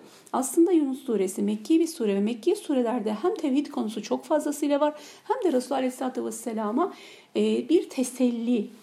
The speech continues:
ve de müşriklere karşı nasıl tavır alması konusunda geçmiş peygamberlerden,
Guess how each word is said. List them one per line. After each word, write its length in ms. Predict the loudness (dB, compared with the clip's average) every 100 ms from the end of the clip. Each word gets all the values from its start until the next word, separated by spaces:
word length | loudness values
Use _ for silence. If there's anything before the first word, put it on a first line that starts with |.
| -6
ve 180 | -2 0
de 80 | 0
müşriklere 600 | -2 -6 -6 -2 -2 -2
karşı 440 | -2 -4 -2 -6 -6 -20 -6 0
nasıl 220 | 0 -2
tavır 240 | -2 0 0
alması 400 | 0 -2 -6 -10
konusunda 640 | -8 -8 -6 -4 -2 -4 -14 -20 _ -8
geçmiş 460 | -4 -4 -4 -6 -2
peygamberlerden, 1040 | -2 -2 -4 -2 -2 -2 -4 -6 -6 -8